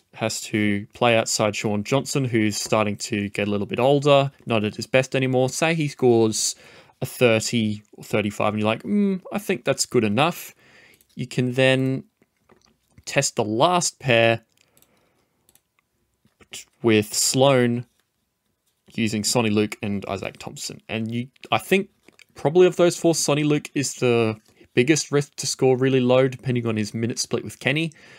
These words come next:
Let's say he does, and he scores ten in fifteen minutes, a really poor score. Well,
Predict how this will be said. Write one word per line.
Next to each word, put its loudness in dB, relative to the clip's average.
Let's 2
say 4
he -6
does, 0
and -2
he 0
scores 0
ten 0
in -2
fifteen 0
minutes, -6
a -8
really -2
poor -4
score. -8
Well, 0